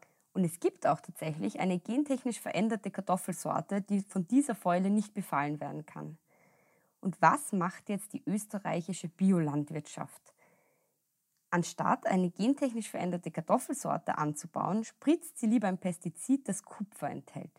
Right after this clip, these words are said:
Kupfer ist ein Schwermetall und gilt als sehr giftig für Regenwürmer und Wasserorganismen. Man sprüht in der Landwirtschaft, also in der Biolandwirtschaft,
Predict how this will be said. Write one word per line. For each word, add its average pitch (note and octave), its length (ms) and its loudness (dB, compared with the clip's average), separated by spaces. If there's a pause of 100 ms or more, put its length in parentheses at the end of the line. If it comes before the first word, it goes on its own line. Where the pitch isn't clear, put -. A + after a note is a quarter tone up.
(640)
Kupfer - 300 -2
ist F#3 140 0
ein D#3 100 0
Schwermetall F3 800 0
und G#3 200 -4
gilt G#3 220 0
als E3+ 240 -4
sehr G3 140 0
giftig A3+ 520 -4
für F3+ 220 -6
Regenwürmer F3+ 1080 2
und A#3+ 240 0
Wasserorganismen. D3 1080 0 (1040)
Man F#3+ 100 0
sprüht C4 280 4
in G3+ 100 2
der D#3+ 80 -2
Landwirtschaft, F#3+ 840 -2
also - 140 -6
in C#3+ 40 -4
der - 80 -8 (100)
Biolandwirtschaft, E3 960 2